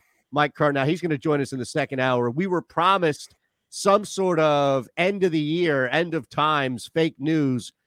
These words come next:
from Ron Culver, who's producing the show back in Houston. So we'll do that in the second hour. And, you know, as much as everybody is ignoring the Bulls, and I get it, rightfully so, you've got about, like, six or seven games in the N F L this weekend that actually mean something.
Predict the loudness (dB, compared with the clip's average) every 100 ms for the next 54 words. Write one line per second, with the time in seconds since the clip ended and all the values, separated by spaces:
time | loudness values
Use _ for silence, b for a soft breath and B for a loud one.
0 | _ -6 -2 2 2 0 0 2 2 0
1 | -2 -2 -4 -4 -4 -6 -6 -4 -4 -4
2 | -6 -8 -6 -6 -6 -8 -8 -8 -6 -4
3 | -2 -2 -4 _ _ _ -8 -6 -2 -2
4 | -2 -4 -4 -2 -4 -4 -4 -2 0 0
5 | -2 -6 -8 -12 -20 _ _ _ -4 2
6 | 2 2 0 0 2 2 2 0 0 2
7 | 2 0 -2 0 2 2 2 -2 0 4
8 | 4 2 -2 -4 -2 -2 -2 0 0 0
9 | -4 -8 -4 0 0 -2 -8 _ -10 -4
10 | 0 2 4 2 0 -2 -10 -8 -8 -2
11 | -4 -2 -4 -4 -4 -4 -2 -2 -4 -2
12 | 0 0 0 0 0 -2 -4 -6 -4 -4
13 | -2 -4 -4 -8 -6 -4 -4 -6 -8 -10
14 | -12 -20